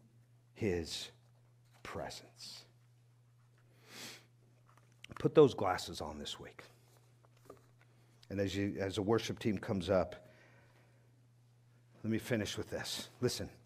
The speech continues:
as Christians, this song,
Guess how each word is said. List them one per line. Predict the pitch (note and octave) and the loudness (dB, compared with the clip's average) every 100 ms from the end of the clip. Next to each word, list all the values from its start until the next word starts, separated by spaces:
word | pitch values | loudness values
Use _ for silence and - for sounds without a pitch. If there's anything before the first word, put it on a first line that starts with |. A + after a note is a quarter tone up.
| - | -12
as | - - | -8 -8
Christians, | - G3+ - - D#2 - - - - - - - - - _ _ - - - - - _ _ _ _ _ - - - - - - | 0 0 0 -4 -8 -8 -12 -12 -18 -20 -20 -20 -20 -20 _ _ -20 -20 -20 -20 -20 _ _ _ _ _ -20 -20 -20 -20 -20 2
this | C3+ - | 2 4
song, | - B2+ G2 F2+ D#2+ | 0 -2 -2 -2 -4